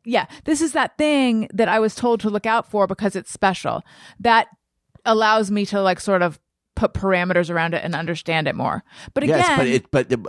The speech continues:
Speaker 2: oh, sure, but then, y-, but then it doesn't become, it doesn't, that moment, <laughs> uh, that in your life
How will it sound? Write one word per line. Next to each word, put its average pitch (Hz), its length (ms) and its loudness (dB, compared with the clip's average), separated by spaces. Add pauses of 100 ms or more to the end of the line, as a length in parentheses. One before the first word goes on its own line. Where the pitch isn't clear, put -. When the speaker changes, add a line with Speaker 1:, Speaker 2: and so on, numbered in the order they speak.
Speaker 2:
oh, 113 60 2
sure, 104 460 0
but 98 340 -2
then, 110 420 0
y-, 95 160 -12 (320)
but 101 320 -4
then 120 120 4
it 110 80 0
doesn't 123 320 0
become, 98 640 -2 (3250)
it - 100 -2
doesn't, 123 320 2 (220)
that 117 200 -2
moment, 117 640 0 (240)
<laughs> - 1200 -18
uh, 101 500 2 (760)
that 101 300 -2
in 107 100 4
your 107 280 4
life 101 720 0